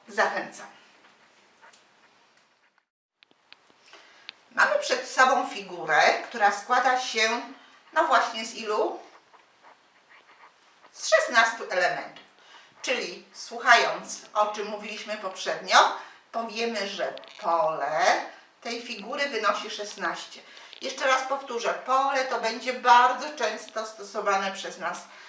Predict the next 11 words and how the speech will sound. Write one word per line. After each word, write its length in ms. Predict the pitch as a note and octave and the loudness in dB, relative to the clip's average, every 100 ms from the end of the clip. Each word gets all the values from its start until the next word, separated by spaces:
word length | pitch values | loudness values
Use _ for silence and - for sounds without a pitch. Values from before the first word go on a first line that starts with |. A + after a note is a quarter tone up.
| - | -18
słowo. 500 | - - - - - - - - | -14 -4 -4 -4 -16 -20 -20 -16
I 40 | - | 0
teraz 360 | C#5+ D5+ - - | 6 6 4 0
tak, 280 | - - - - _ _ _ - | 0 -2 -10 -18 _ _ _ -16
wracając 640 | G#3 G#3+ G#3+ D#4 E4 C4 A3 | -2 -2 2 4 4 0 -4
do 80 | |
naszej 400 | G3+ - - F#3+ | 0 0 0 -6
zagadki, 840 | - E3+ D#3+ - - - - F#3+ C4 | -4 -4 -4 -6 -10 -20 -18 -12 -10
tej 220 | G#3+ F#3 | -8 -6
logicznej, 920 | F#3 F#3+ F3+ - F3+ D#3 F3 C4+ - - - - _ _ _ | -4 -6 -8 -12 -10 -4 -2 -2 -6 -16 -20 -20 _ _ _
widzimy, 500 | B3 - A#3 - | -14 -8 -8 -8